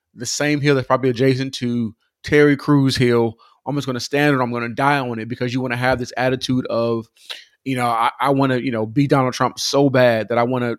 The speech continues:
I don't care about my constituents and the people in my state who are passing away or getting sick at crazy rates right now,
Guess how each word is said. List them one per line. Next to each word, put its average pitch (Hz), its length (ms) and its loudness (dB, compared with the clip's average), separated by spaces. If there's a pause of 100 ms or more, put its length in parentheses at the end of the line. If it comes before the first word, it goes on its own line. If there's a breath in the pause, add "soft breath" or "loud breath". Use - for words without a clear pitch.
(100)
I 110 80 -4
don't 113 180 -6
care 151 220 4
about 123 180 2
my 117 140 -2
constituents 131 640 -4
and 113 100 -14
the 110 40 -14
people 135 180 0
in 117 60 -8
my 117 140 -2
state 139 360 -2 (460 soft breath)
who 127 100 -8
are 117 60 -4
passing 139 420 -4
away 131 200 2
or 123 100 0
getting 123 240 -8
sick - 320 0 (480)
at 120 180 -4
crazy 165 480 2
rates 123 300 0
right 117 180 2
now, 107 320 -4